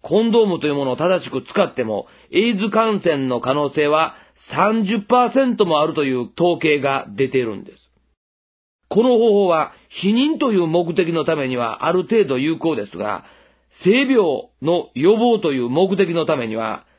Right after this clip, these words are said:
役に立たないということが立証されているんです。では、エイズ以外の性病の場合はどうでしょう？これはほぼ百パーセント役に立たないということが分かってるんです。すなわち、正しい使い方をしていても、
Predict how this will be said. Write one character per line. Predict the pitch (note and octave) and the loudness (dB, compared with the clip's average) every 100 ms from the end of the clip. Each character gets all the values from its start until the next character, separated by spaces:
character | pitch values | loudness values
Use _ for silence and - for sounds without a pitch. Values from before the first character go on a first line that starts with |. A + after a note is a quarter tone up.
| _ _ - | _ _ -12
役 | A#2 E3+ A3+ A3 G#3+ | -2 2 2 0 0
に | D#3 | 0
立 | - D#3 | -2 0
た | A#3 A#3 | 2 2
な | G#3+ | 2
い | D#3 | 0
と | |
い | C#3 | -2
う | |
こ | B2+ | -2
と | B2 | -2
が | A#2 | -4
立 | A2+ A#2 | -4 -4
証 | B2+ | -4
さ | A#2 | -4
れ | G#2+ | -6
て | G#2 | -6
い | |
る | - | -10
ん | |
で | - | -16
す。 | - _ _ _ _ - | -20 _ _ _ _ -8
で | C3 E3+ | 0 2
は、 | C#3+ A#2 - - | 2 -2 -8 -2
エ | A#3+ C4+ | 2 2
イ | G3 | 2
ズ | F#3+ | 0
以 | F3+ | 2
外 | F3 | 0
の | D3 B2+ | 0 -2
性 | D3+ E3 | 0 0
病 | D#3+ C3+ | 0 -2
の | A#2+ | 0
場 | C3 | 0
合 | C#3 | 0
は | D#3 | 0
ど | A#2+ A#2+ | -2 -6
う | |
で | F#2 | -6
し | - | -12
ょ | A#1+ _ | -12 _
う？ | _ _ _ _ | _ _ _ _
こ | - C3 | -4 -2
れ | |
は | B2 G2+ | -2 -2
ほ | E3 | -2
ぼ | D#3 B2+ - _ _ _ _ - | 0 -2 -6 _ _ _ _ -2
百 | D#3+ F3 G3 | -2 0 -2
パ | G3 A3 G#3+ | 2 2 4
ー | G#3+ | 2
セ | A#3 | 2
ン | F3 | 2
ト | C#3 A#2+ - - _ - | 0 -2 -4 -14 _ -4
役 | A#2+ E3 E3 F3 | 0 0 0 -2
に | C3+ | -2
立 | - B2 | -4 -2
た | F3 | 0
な | E3 C#3+ | 2 0
い | |
と | B2+ | -2
い | |
う | |
こ | A2 | -4
と | A#2 | -2
が | G#2+ | -4
分 | G#2 | -4
か | |
っ | G#2 | -6
て | G#2+ | -8
る | F2+ | -10
ん | |
で | - | -14
す。 | _ _ _ _ _ _ _ _ E3 | _ _ _ _ _ _ _ _ 0
す | |
な | G3 | 2
わ | E3+ | 2
ち、 | B2 G#2+ - - _ - | -2 -6 -8 -20 _ -6
正 | E3+ B3 C#4+ C#4+ - | 0 2 4 2 0
し | G3 C#3+ | -2 -2
い | |
使 | - - G#3+ | -4 -2 0
い | G3 | 2
方 | G3 F#3 E3 | 2 2 0
を | |
し | D3+ | 0
て | F#3+ G3 | 2 2
い | |
て | D#3+ | 2
も、 | B2+ G2+ - | -2 -4 -10